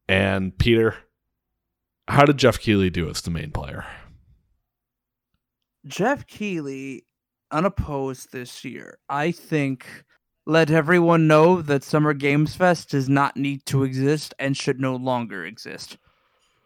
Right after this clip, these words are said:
Speaker 2: I think that show was truly bad. It is not necessarily Jeff Keighley's fault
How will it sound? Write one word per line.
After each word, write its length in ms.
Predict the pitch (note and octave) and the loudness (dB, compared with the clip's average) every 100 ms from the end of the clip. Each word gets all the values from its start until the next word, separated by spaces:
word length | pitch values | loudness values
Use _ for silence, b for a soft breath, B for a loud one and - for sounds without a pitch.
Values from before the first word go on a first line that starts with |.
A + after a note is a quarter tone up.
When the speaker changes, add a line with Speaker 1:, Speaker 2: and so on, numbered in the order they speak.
| _ _ _ _ _ _ _ _ _ _ _ _ - | _ _ _ _ _ _ _ _ _ _ _ _ 0
Speaker 2:
I 600 | D3+ D#3 D3+ D#3+ D#3+ D3+ | 4 6 6 4 2 -2
think 460 | - - D#3 C#3+ - | -4 4 4 4 0
that 240 | C#3+ C#3 | -2 0
show 580 | - D3 C#3 C#3+ D3+ D3+ - | 0 0 4 4 2 -2 -4
was 260 | C3+ C3 | -4 -4
truly 460 | - - D3+ D3+ E3 | -6 -4 -2 0 0
bad. 440 | C#3 A#2+ A2+ C#3 - _ _ _ _ - B B B B _ _ _ _ _ - | 0 0 -2 -4 -12 _ _ _ _ -20 B B B B _ _ _ _ _ 2
It 200 | D#3+ D3 | 4 4
is 140 | C3+ | 4
not 340 | D#3 D#3+ E3 - | 4 4 4 4
necessarily 800 | E3 C#3+ C#3+ D#3 D#3 D3+ D3+ C3+ | 2 2 -2 2 4 4 2 0
Jeff 320 | - C#3+ - | 2 0 0
Keighley's 520 | - D3 C#3 C3+ A#2+ | -4 -4 -2 -4 -8
fault 720 | - - G3+ F3+ E3 - - | -16 -4 0 0 0 -8 -20